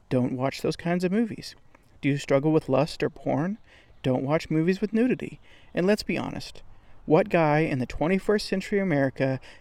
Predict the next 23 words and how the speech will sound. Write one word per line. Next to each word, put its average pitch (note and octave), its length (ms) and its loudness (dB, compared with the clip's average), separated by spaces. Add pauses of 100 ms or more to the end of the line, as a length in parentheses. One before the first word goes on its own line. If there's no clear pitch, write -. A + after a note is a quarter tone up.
(200)
doesn't E3+ 300 2
have G3 200 2
temptations D#3 720 2
every C#3+ 280 2
single C#3 320 0
day? - 340 -8 (500)
Don't E3+ 240 8
make F#3 260 0
them G#3 180 2
harder C3+ 340 2
by C3 240 0
watching C#3+ 720 -2
media C3+ 280 2
with C3 160 -2
nudity C3+ 480 2
and D3 120 -4
sex - 300 -4
scenes. - 360 -10 (240)
Be G3 100 -2
smart A3 380 -2
about G#3 200 0
your G#3 100 -2
weaknesses. G#3 640 -6